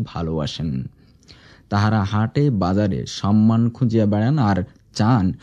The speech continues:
যেন লোকেরা তাহাদের ওস্তাদ বলিয়া ডাকে। কেহ তোমাদের ওস্তাদ বলিয়া ডাকুক, তাহা চাহিও না, কারণ তোমাদের ওস্তাদ বলিতে কেবল একজনই আছেন,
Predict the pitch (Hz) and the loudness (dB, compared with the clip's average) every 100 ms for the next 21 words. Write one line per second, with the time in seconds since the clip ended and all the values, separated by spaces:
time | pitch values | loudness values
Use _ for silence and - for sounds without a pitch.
0 | - - 98 95 101 101 104 123 120 131 | -20 -4 0 2 4 4 6 4 4 2
1 | 123 - 110 104 98 - - 101 - - | 2 2 2 2 0 -2 -4 -4 -4 -4
2 | 127 127 110 98 92 82 - - 92 87 | -2 2 2 2 2 -2 -6 -6 -4 -4
3 | - - - _ _ _ _ _ _ _ | -8 -12 -14 _ _ _ _ _ _ _
4 | _ _ _ _ _ - - _ - - | _ _ _ _ _ -20 -20 _ -20 -20
5 | _ _ - _ - 143 151 160 175 143 | _ _ -20 _ 0 4 4 4 2 4
6 | 131 120 123 - 123 - 151 151 117 107 | 4 6 2 2 -2 0 0 2 2 4
7 | 104 95 95 - 101 - - _ _ _ | 2 0 -4 0 0 -2 -14 _ _ _
8 | _ _ _ 101 98 90 - 92 101 90 | _ _ _ -2 -2 -2 -4 -2 -2 -2
9 | 80 69 - _ - 135 - 113 127 139 | -4 -8 -14 _ -10 -10 -4 2 4 4
10 | 151 151 151 - 127 - 147 143 135 143 | 4 2 2 0 -4 0 0 2 2 2
11 | 135 123 107 101 107 - 92 107 110 127 | 2 2 2 2 2 0 -2 0 2 2
12 | 135 110 90 98 - 92 78 | 2 0 -2 -4 -2 -4 -4